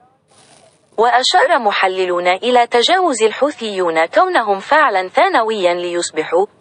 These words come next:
نقطة ارتكاز في النفوذ الإيراني بالمنطقة، حيث تشارك طهران في رسم خرائط التأثير عبر دعمها للحوثيين الذين باتوا أكثر أهمية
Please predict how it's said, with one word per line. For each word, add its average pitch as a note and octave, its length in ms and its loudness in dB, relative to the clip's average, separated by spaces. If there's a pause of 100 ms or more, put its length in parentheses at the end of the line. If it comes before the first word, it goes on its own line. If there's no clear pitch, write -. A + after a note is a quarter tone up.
(260)
نقطة C#4 420 2
ارتكاز G3+ 540 0 (460)
في - 120 -4
النفوذ A3+ 460 0
الإيراني G3+ 760 0
بالمنطقة، G#3 840 0 (400)
حيث C4 280 0
تشارك C#4 640 0
طهران G#3 580 2
في G#3+ 200 0
رسم A3+ 340 0
خرائط A#3 560 0
التأثير A#3 680 0
عبر F#3 320 2
دعمها F#3 560 0
للحوثيين F#3+ 840 -2
الذين G3+ 500 2
باتوا B3 380 2
أكثر G3+ 280 2
أهمية G#3+ 640 2